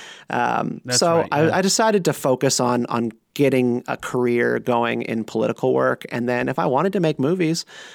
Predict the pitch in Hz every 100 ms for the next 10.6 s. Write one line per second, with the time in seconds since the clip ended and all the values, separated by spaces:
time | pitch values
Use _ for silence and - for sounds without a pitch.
0 | - - 117 175 - - 110 117 139 -
1 | _ 123 - 120 - - 151 - 175 -
2 | 175 - - - - 247 247 240 254 -
3 | - 320 285 196 180 156 151 _ - 180
4 | 180 226 202 190 165 175 202 175 165 156
5 | 143 - - 160 151 - - 269 277 208
6 | 180 156 175 156 147 147 139 226 139 92
7 | - 147 156 156 - 196 151 156 170 151
8 | 160 147 139 180 233 226 - 131 113 147
9 | 170 170 180 147 - 160 240 - 98 -
10 | 139 117 135 120 - 117